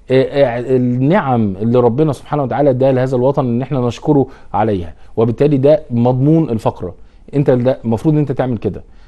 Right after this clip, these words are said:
المفروض إن أنت تقرأ الفقرة، تقعد كده دقيقة قبل ما تبص على الأسئلة، دقيقة أو دقيقتين، تقول لنفسك: "أنا فهمت إيه؟ أنا فهمت إيه من الفقرة المتحررة دي؟ أنا فهمت نقطة واحد، اتنين، تلاتة." لو أنت ما تقدرش تركز بشكل كبير، اكتبها:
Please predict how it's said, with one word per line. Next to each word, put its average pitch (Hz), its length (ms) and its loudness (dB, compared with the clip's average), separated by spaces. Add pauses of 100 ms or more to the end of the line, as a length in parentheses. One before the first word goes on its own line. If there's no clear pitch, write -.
(120)
المفروض 135 340 0
إن 123 100 0
أنت 127 120 -2
تقرأ 123 240 2
الفقرة، 143 380 -2 (580)
تقعد 123 260 4
كده 135 220 2
دقيقة 143 400 4
قبل 139 220 -2
ما 127 80 0
تبص 120 220 -2
على 110 100 0
الأسئلة، 135 480 -2
دقيقة 120 360 2
أو 120 100 4
دقيقتين، 123 500 0 (320)
تقول 143 280 4
لنفسك: 135 400 -2 (140)
"أنا 147 120 0
فهمت 127 300 -4
إيه؟ 82 140 -6 (600)
أنا 123 80 0
فهمت 147 260 0
إيه 151 180 6
من 165 120 2
الفقرة 139 360 -2
المتحررة 117 540 0
دي؟ 85 180 -6 (300)
أنا 113 120 0
فهمت 139 320 -2
نقطة 135 260 -2
واحد، 131 300 0
اتنين، 120 220 -6
تلاتة." 90 280 -8 (340)
لو 113 120 4
أنت 147 140 4
ما 120 100 0
تقدرش 120 320 -2
تركز 135 340 -2
بشكل 139 320 -4
كبير، 151 260 2
اكتبها: 98 440 0